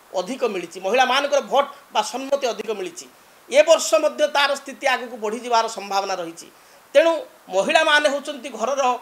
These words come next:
Home Minister। ଯଦି ଆମେ ଦେଖିବା, ସେମାନେ ଯେତେବେଳେ ବିଜେଡ଼ିକୁ ଅଧିକ ଭୋଟ ଦେବେ, ତେଣୁ ଘରର ବାକି member, ଭାଇ, ଅନ୍ୟ ପୁଅ ଝିଅ, ଅ, ଭାଇ ଭଉଣୀ, ଏପରିକି ସ୍ୱାମୀ ମଧ୍ୟ ଅନେକ ସମୟରେ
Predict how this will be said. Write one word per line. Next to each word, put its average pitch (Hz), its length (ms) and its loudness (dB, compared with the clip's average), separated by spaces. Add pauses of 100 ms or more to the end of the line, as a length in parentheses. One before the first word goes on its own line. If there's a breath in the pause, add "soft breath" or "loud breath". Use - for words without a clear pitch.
(140)
Home 247 240 0
Minister। 240 400 -8
ଯଦି 220 160 -2
ଆମେ 208 160 -2
ଦେଖିବା, 185 300 -8 (400 soft breath)
ସେମାନେ 294 360 2
ଯେତେବେଳେ 311 300 0
ବିଜେଡ଼ିକୁ 302 480 -6
ଅଧିକ 269 300 -6 (260)
ଭୋଟ 254 240 2
ଦେବେ, 233 220 -2 (340 loud breath)
ତେଣୁ 247 180 -4
ଘରର 220 380 -2
ବାକି 214 260 -4
member, 240 380 -4 (460)
ଭାଇ, 185 260 0 (320)
ଅନ୍ୟ 233 160 -2 (480)
ପୁଅ 240 140 4 (100)
ଝିଅ, 247 240 -2 (400)
ଅ, 240 80 -4 (160)
ଭାଇ 208 260 0
ଭଉଣୀ, 240 340 -2
ଏପରିକି 247 360 -6
ସ୍ୱାମୀ 226 320 -4
ମଧ୍ୟ 254 240 -4
ଅନେକ 240 240 -4
ସମୟରେ 233 320 -6